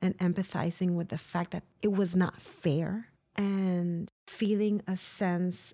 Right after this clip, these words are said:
of responsibility and kind of, yeah, I, first I felt anger,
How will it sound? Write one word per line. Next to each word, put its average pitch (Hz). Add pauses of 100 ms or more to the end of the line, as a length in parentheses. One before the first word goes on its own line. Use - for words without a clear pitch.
of 170
responsibility 180
and 180
kind 175
of, 220
yeah, 262
I, 185 (140)
first 339
I 320
felt 254
anger, 208